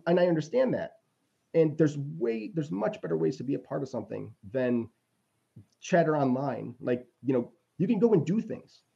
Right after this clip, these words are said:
And, and, you know, it's, it's, I'm seeing that the, that they're becoming the product. They want to become the product, right? Because you're an expert and you read everything and you've watched every show, and not just in Walkabout, but every show around these topics.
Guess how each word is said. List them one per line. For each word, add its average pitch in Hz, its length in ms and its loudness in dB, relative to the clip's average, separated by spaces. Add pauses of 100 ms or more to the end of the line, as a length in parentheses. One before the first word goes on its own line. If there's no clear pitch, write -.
(320)
And, 131 220 -2
and, 131 380 0
you 147 100 0
know, 139 100 2
it's, - 300 -4
it's, - 400 -6 (680)
I'm 147 140 0
seeing 190 360 4
that 147 140 2
the, 127 120 -4 (140)
that 127 240 -4 (300)
they're 165 220 6
becoming 160 360 4
the 139 80 2
product. 156 340 -2
They 139 100 6
want 151 360 0
to 160 80 0
become 120 320 -4
the 92 60 -8
product, - 440 -4
right? 127 180 0 (400)
Because 156 280 2
you're 180 80 2
an 151 80 0
expert 156 320 -2
and 135 120 0
you 120 100 4
read 156 260 2
everything 147 480 0
and 120 100 0
you've 113 140 -2
watched 147 380 -2
every 135 180 -2
show, 139 460 0
and 104 120 -4 (180)
not 160 200 2
just 165 280 -2
in 135 80 0
Walkabout, 117 380 -2
but 123 160 -4
every 151 300 2
show 143 220 -2
around 127 240 2
these 104 160 -4
topics. 151 420 -2